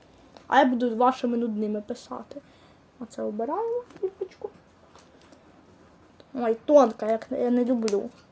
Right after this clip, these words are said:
Стержень тонкий. О, мені подобається ця бузина. Та яка це бузина? Це якась квітка. Сам не знаю. Я не знаю, навіщо вам це треба в школі. Ну це крейда.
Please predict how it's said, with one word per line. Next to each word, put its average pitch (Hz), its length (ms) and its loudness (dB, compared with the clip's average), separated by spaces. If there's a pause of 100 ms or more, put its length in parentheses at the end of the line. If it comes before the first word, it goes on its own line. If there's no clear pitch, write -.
(1040)
Стержень 214 420 -2
тонкий. 233 320 -10 (180)
О, 311 180 6
мені 320 160 2
подобається 302 640 4
ця 240 120 -4
бузина. 214 640 -8 (160)
Та 277 80 0
яка 320 240 4
це - 140 0
бузина? 262 640 0
Це - 100 -12
якась 220 380 -12
квітка. - 500 -14 (540)
Сам 233 200 -2
не 220 140 -2
знаю. 220 240 0 (920)
Я 302 120 4
не 403 220 2
знаю, 403 320 8
навіщо 359 360 0
вам 320 140 2
це 320 100 -10
треба 311 340 4
в 302 80 -8
школі. 427 720 2 (1300)
Ну 262 120 6
це 359 180 6
крейда. 226 680 0